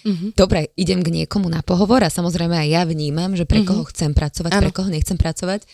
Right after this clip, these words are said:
Speaker 2: Akého lídra si vybrať? Kto je taký naozaj, že dobrý líder?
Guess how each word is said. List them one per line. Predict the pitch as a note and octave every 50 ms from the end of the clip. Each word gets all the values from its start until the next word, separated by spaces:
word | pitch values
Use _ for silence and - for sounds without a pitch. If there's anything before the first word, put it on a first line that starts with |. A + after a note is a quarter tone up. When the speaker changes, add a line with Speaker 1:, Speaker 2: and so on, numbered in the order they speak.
| _ _ _
Speaker 2:
Akého | _ - D#3 - C4 C4 A3+
lídra | E3+ D#3+ E3 D#3+ D#3 E3
si | - - E3
vybrať? | D3+ D#3 D3+ - D3+ D3+ - -
Kto | - - F#3+
je | F#3+ -
taký | E3 - - E3+
naozaj, | D#3+ D#3 D3+ D3+ D#3 D3 D#3 D#3 D#3 D3+ D3 D3 D3 D3+ E3+ G3
že | E3 - C#3+
dobrý | C3+ D3 C#3 C#3 - C#3+ C#3+ C#3+ D3 -
líder? | D3+ D3+ D3 D3 C#3+ - D3+ D3 D3 -